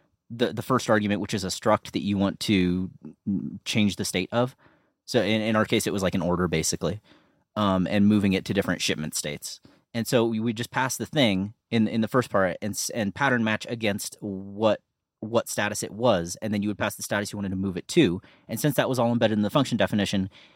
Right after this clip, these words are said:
it just, it, that's the only way it could be called. You couldn't, like, get into a weird state somehow. It would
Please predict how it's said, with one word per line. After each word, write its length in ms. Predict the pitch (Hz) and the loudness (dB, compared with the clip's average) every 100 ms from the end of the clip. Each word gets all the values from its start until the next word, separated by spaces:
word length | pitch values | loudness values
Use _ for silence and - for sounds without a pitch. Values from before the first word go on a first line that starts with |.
| _ | _
it 120 | 113 | -4
just, 300 | 98 113 - | 0 0 0
it, 200 | - 110 | -4 -4
that's 300 | 110 107 - | -4 -4 -4
the 100 | - | -4
only 260 | 107 113 110 | -2 2 2
way 160 | 107 101 | 4 2
it 80 | |
could 120 | - 92 | 0 -6
be 100 | 92 | -2
called. 300 | 92 76 90 | 0 0 -2
You 60 | |
couldn't, 260 | - 110 80 | -4 -4 -2
like, 180 | 92 90 | -2 0
get 120 | 98 | 0
into 260 | 95 104 | 0 0
a 40 | 92 | -2
weird 300 | 92 87 82 | -2 -4 -4
state 380 | - 95 - - | -2 0 0 -4
somehow. 360 | 87 87 82 | -6 -4 -2
It 120 | 82 | 2
would 140 | 98 | 2